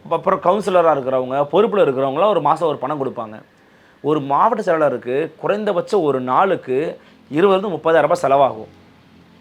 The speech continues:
இப்போ இது இப்படிப்பட்ட ஒரு, அஹ், இப்போ நாம் தமிழர் கட்சி எடுத்துக்கோங்களேன், இங்க ஒரு நாளைக்கு ஒரு மாவட்ட தலைவர்னு எடுத்துக்கோங்க, எவ்வளவு செலவு பண்ண முடியும், எவ்வளவு வேலை பார்க்க முடியும்? அப்ப அதுக்கு பணம் தேவை.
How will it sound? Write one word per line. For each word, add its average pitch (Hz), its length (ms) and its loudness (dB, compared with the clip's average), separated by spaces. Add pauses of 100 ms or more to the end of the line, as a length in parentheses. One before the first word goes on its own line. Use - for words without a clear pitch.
(140)
இப்போ 226 380 2
இது 208 360 2
இப்படிப்பட்ட 214 640 -2
ஒரு, 202 220 2 (480)
அஹ், 151 60 -2
இப்போ 147 220 -6
நாம் 208 280 2
தமிழர் 190 240 0
கட்சி 160 160 -2
எடுத்துக்கோங்களேன், 131 600 -6 (320)
இங்க 202 580 2
ஒரு 156 220 -2
நாளைக்கு 220 560 0
ஒரு 202 160 4
மாவட்ட 196 440 4
தலைவர்னு 165 380 0
எடுத்துக்கோங்க, 135 480 -6 (200)
எவ்வளவு 240 260 4
செலவு 208 280 4
பண்ண 170 160 -2
முடியும், 127 360 -6 (640)
எவ்வளவு 226 320 6
வேலை 202 240 6
பார்க்க 160 240 2
முடியும்? 135 420 -8 (480)
அப்ப 151 220 0
அதுக்கு 160 220 0
பணம் 196 360 0
தேவை. 123 340 0